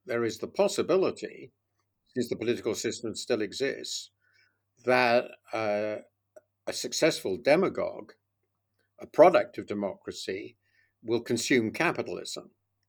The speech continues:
That's also a possibility. Both ways destabilize and destroy democracy. And that, I think, is the point at which we have now arrived.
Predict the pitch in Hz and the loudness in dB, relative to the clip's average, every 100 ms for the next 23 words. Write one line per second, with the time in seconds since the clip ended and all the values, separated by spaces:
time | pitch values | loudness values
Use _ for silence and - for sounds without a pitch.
0 | _ _ _ - 120 120 - 196 196 139 | _ _ _ -6 -4 -4 2 4 6 6
1 | 104 98 101 - 107 101 98 - - - | 4 4 -4 -6 -10 -10 -10 -10 -12 -12
2 | _ _ _ - 92 - 170 214 220 - | _ _ _ -20 -20 6 12 12 12 0
3 | - 92 98 85 87 - 143 - - _ | -10 -4 -2 -2 -10 -12 -10 -10 -10 _
4 | _ _ _ 143 120 - - 120 113 107 | _ _ _ -2 0 2 6 6 6 0
5 | 104 104 101 104 - - 110 104 - 110 | 0 0 -4 -6 -10 -8 -6 -8 -2 0
6 | 101 110 107 - - - - - _ _ | 0 -2 -6 -8 -14 -14 -16 -20 _ _
7 | _ _ _ _ _ - 113 110 107 123 | _ _ _ _ _ -4 -2 -2 0 2
8 | 120 117 113 117 - 110 - 113 - 120 | 4 2 0 -4 -4 -8 -6 -6 -4 -4
9 | 110 104 - _ _ _ _ _ _ _ | -4 -6 -14 _ _ _ _ _ _ _
10 | _ 113 - 113 - - - 107 101 110 | _ -12 -8 -8 -8 -10 -6 -6 -6 -8
11 | - 113 107 107 98 95 95 185 _ _ | -8 -8 -6 -6 -6 -8 -10 -12 _ _
12 | _ _ _ _ _ _ 110 104 107 104 | _ _ _ _ _ _ 0 2 0 -2
13 | 90 95 90 - - | -6 -12 -18 -20 -20